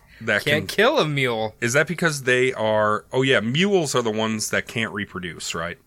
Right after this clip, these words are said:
Speaker 2: What's the mule cartoon character with the two guns? He's a cowboy, the old cartoon.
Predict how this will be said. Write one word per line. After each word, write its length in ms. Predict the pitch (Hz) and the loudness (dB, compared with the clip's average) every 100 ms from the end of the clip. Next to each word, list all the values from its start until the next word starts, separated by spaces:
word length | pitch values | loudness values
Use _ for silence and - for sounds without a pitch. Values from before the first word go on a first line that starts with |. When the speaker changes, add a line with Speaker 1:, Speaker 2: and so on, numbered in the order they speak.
| - | -14
Speaker 2:
What's 380 | 143 196 220 - | -2 -2 -2 -4
the 160 | 240 | 0
mule 880 | 202 160 165 165 170 165 160 160 156 - _ _ _ | 0 0 2 2 4 2 2 -2 -6 -14 _ _ _
cartoon 760 | - 156 143 - - 156 156 143 | -2 -2 -2 -8 -4 -2 -2 -4
character 500 | - 123 113 - 117 | 0 0 0 -4 -6
with 160 | 110 | -4
the 80 | 123 | -6
two 280 | - 143 131 | -4 -4 -4
guns? 460 | 113 123 107 107 | 0 0 0 -4
He's 180 | 110 110 | -8 -8
a 60 | 117 | -8
cowboy, 640 | - 131 127 113 110 107 | -2 0 2 -2 -4 -4
the 140 | 107 117 | -4 -2
old 360 | 117 117 104 | -2 -2 -6
cartoon. 680 | - 117 110 - 104 92 | -4 -2 -2 -8 -10 -10